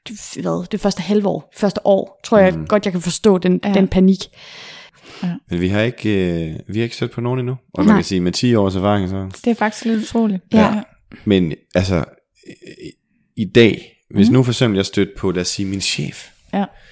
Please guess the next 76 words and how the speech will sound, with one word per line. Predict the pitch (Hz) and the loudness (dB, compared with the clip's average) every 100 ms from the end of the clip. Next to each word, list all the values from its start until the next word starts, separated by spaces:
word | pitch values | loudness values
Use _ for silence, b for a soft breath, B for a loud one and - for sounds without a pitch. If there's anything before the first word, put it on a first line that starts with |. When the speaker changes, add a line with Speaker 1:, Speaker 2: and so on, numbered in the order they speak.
| b b b b - - | b b b b -8 0
Speaker 2:
øh, | 92 85 80 - | 2 4 0 -2
eller | 73 - | -8 -8
en | 76 | -12
eller | - - | -12 -14
anden, | - | -10
ikke? | 87 - - | -10 -10 -2
Men | 95 | 2
Speaker 3:
Mhm. | 101 | 4
Speaker 2:
så | 117 | 4
vil, | 113 | 2
tror | 95 120 | 2 4
jeg | |
da | 107 | 4
også | 110 | 4
bare, | 110 | 4
jeg | 107 | 4
vil | 98 92 | 4 0
sådan, | - 104 101 _ _ 622 _ - | -4 -8 -8 _ _ _ _ -4
"Ved | 127 | 0
du | |
hvad, | 139 147 139 | 2 0 -4
det | 123 | -6
skal | - 117 | -2 -2
vi | |
sgu | 110 110 | -2 0
lige | |
have | 117 | 0
snakket | 104 98 92 | 2 2 2
igennem, | 110 101 90 | 2 0 2
før | - 92 | 4 4
der | |
sker | 90 - 87 | 2 0 2
mere, | 85 87 | 2 0
så | - | 0
vi | 87 | 0
Speaker 1:
Ja. | 90 | 4
Speaker 2:
ved | 98 | 4
det, | 87 | 4
for | 80 | 6
vi | |
vil | 92 | 6
ikke | 117 | 8
ignorere, | 104 92 87 92 80 | 6 4 6 6 6
når | 80 | 4
Speaker 1:
Skal | 78 | 6
Speaker 2:
vi | |
Speaker 1:
jeg | 226 | 8
Speaker 2:
ser | |
Speaker 1:
give | 92 254 | 10 10
en | |
Speaker 2:
hinanden | - 233 220 | 10 8 8
Speaker 1:
gin | 214 | 8
og | 214 | 8
Speaker 2:
mere." | 240 | 6
Speaker 1:
tonic? | - 196 | 4 2
Du | 190 | 8
Speaker 2:
Ja, | |
Speaker 1:
ved, | 104 | 8
Speaker 2:
præcis, | 98 113 | 8 6
Speaker 1:
altså. | 104 95 | 6 6
Speaker 2:
ikke? | 101 | 4
Og | 95 | 4
så | 131 | 6
vil | 123 | 6
man | |
Speaker 1:
Ja. | 98 | 6
Speaker 2:
sætte | 104 92 | 4 2
sig | - | 0
og | |
snakke | - 92 90 | 2 4 4
om | 82 | 2
det, | 80 | 0
og | - | 0
der | |
er | |
jo | 85 | 4